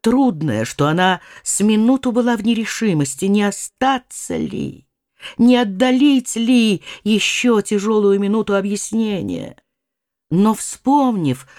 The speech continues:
что ожидает ее одну дома, если она не примет никакого решения, вспомнив этот страшный для нее и в воспоминании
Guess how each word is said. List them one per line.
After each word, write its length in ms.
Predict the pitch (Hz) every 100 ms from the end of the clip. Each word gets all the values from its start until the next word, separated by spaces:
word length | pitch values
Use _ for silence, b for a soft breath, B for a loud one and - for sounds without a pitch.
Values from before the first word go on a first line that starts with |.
| B
что 460 | - - 190 -
ожидает 600 | 190 208 196 170 175 160
ее 220 | 160 160 151
одну 300 | 143 160 143
дома, 600 | 131 277 285 180 117 b b -
если 360 | 151 156 -
она 220 | 147 147 147
не 140 | 151
примет 420 | 147 170 139 123
никакого 400 | 123 131 127 143
решения, 640 | 123 135 - 226 190 98 - _ b b b -
вспомнив 840 | - - 285 302 262 190 147 - b b
этот 260 | 208 220 240
страшный 680 | - - 262 240 208 165 151
для 220 | 147 160
нее 460 | 170 185 208 196 170 b -
и 120 | 190
в 160 | 165 170
воспоминании 1160 | 196 - - 208 202 196 180 156 143 135 107